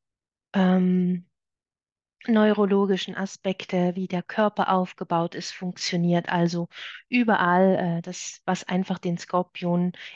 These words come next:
interessiert, das können auch irgendwelche, äh, Pflanzen sein, die er dann studiert oder Hobbys, äh, nach, denen er nachgeht, wirklich intensivst diese pflegt,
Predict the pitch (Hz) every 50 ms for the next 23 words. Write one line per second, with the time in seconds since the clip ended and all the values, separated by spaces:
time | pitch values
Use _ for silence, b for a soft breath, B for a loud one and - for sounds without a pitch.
0 | B - 254 302 320 - - 226 - 208 190 - - - 202 202 196 196 196 196
1 | - - 180 - - - - - - - - - 196 180 - - - - - 190
2 | 185 190 175 180 170 - - 175 165 165 165 _ _ _ b b b b _ -
3 | - _ _ _ _ _ _ _ - - - - - - 196 185 196 214 220 214
4 | - - 208 196 180 185 175 175 180 180 175 185 185 170 170 - 170 165 170 -
5 | - - - - 175 - - - 170 165 170 - - 180 175 170 160 160 156 -
6 | 196 202 - - 190 185 185 185 - - - - - - 185 180 175 175 175 170
7 | 180 180 180 - - - - - 185 185 180 - 175 170 170 175 175 - - -
8 | - 190 190 190 190 - - 196 196 190 - 185 - - - _ B B B B
9 | B B B B 233 240 247 254 240 - - 220 208 196 190 202 214 220 - -
10 | - - - - - - - - 196 196 185 190 - - - - - 180 185 190
11 | 196 196 - - - - - -